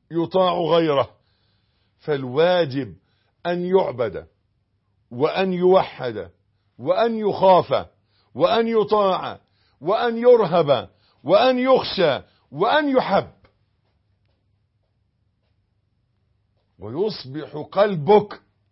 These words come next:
حين يذوق طعم معنى لا إله إلا الله يبقى سعيد بهذا، فرح بهذا، م-،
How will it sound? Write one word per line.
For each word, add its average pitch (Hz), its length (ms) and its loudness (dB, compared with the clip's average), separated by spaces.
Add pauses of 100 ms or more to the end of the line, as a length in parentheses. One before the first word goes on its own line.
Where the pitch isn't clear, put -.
(360)
حين 196 420 -6
يذوق 190 800 -4
طعم 196 560 -4
معنى 190 540 -6
لا 226 300 -2
إله 202 580 -4
إلا 190 160 -2
الله 190 480 0 (600)
يبقى 240 440 2
سعيد 262 960 4 (840)
بهذا، 160 720 -10 (880)
فرح 180 560 -8 (720)
بهذا، 170 800 -10 (920)
م-، 151 520 -12